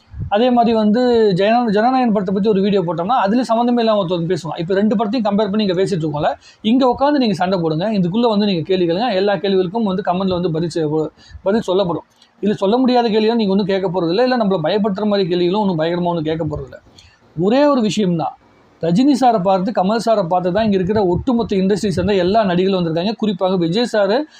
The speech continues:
அவருடைய படத்துல வச்ச ரஜினி சாரோட ரெஃபரன்ஸ் எடுத்துக்கிட்டீங்கனாலே வந்து இருபது ரெஃபரன்ஸ், முப்பது ரெஃபரன்ஸுக்கு மேல இருக்கும். அப்படிப்பட்ட விஜய் சாரை வந்து பாத்தீங்கன்னா ரஜினி சார் ஒரு, ரஜினி சார் ஒரு மேடையில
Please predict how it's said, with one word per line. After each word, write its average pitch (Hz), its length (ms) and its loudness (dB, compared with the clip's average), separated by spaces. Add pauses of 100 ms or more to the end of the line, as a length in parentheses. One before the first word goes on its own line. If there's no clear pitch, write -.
(120)
அவருடைய 190 300 2
படத்துல 220 300 0
வச்ச 220 220 0
ரஜினி 202 280 0
சாரோட 196 200 0
ரெஃபரன்ஸ் 214 420 -2
எடுத்துக்கிட்டீங்கனாலே 196 640 0
வந்து 214 220 0
இருபது 202 300 2
ரெஃபரன்ஸ், 190 320 0
முப்பது 180 340 -2
ரெஃபரன்ஸுக்கு 175 420 -2
மேல 165 100 -2
இருக்கும். 139 280 -8 (540)
அப்படிப்பட்ட 226 720 2
விஜய் 202 340 2
சாரை 196 200 2
வந்து 170 200 -2
பாத்தீங்கன்னா 180 280 0
ரஜினி 208 200 2
சார் 208 160 0
ஒரு, 185 160 2 (140)
ரஜினி 180 240 2
சார் 220 180 0
ஒரு 214 120 0
மேடையில 180 260 -2